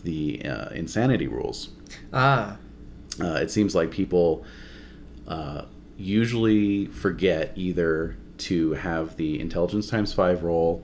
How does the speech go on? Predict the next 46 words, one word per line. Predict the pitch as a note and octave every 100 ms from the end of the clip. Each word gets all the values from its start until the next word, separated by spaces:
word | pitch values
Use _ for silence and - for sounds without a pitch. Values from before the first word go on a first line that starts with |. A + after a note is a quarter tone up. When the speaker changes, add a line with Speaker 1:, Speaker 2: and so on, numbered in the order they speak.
| -
Speaker 2:
Mm. | A#2+ A2 F#2+ -
Speaker 1:
um, | F2 D#2+ D3+ D3 D#2+ - -
to | - F2
see | - - A#2+ B2 F2+
if | F2
your | E2+
character | F#2 E2 D2+
goes | D2
temporarily | C#2+ E2 D#2+ C#2+ C#2
insane. | B1 B1 B1 - -
Speaker 2:
Right. | A#2 A2 G#2
Speaker 1:
They | G#2
usually | G#2 G#2 F#2+
skip | F2+ - C#3+ C3+
right | G#2+ G2+
over | G#2
that | F#2
and | E2
go | E2
right | F2 F2
to | E2+
the | D#2
temporary | F2+ E2 D2+
insanity | D#2 F#2+ F2+ D#2+ D2
'cause | D2+
everyone | D2 D#2
gets | D2+ -
so | B1+
excited. | A#1+ - F2+ D#2 A1+ -
Speaker 2:
Exactly. | C3+ C3 D3 C3+ A2 G#2
Speaker 1:
Right. | F2+ G2 - - - - - -
Um, | G#2 F2+ E2 D#2 F2 -
and | G2+ F#2
then, | F2+ F2 E2+ F2 F2 -
uh, | F#2 E2+
the | D#2+ F#2
other | F2+
thing | F2+ F2 D#2+
is | D#2 D#2 -
they | F2+ E2+
seem | - G2 F2
to, | F2 D2+ D2 D#2+
uh, |
sort | D#2+ F#2
of | D2+
conflate | - G#2+ - G2 F2 -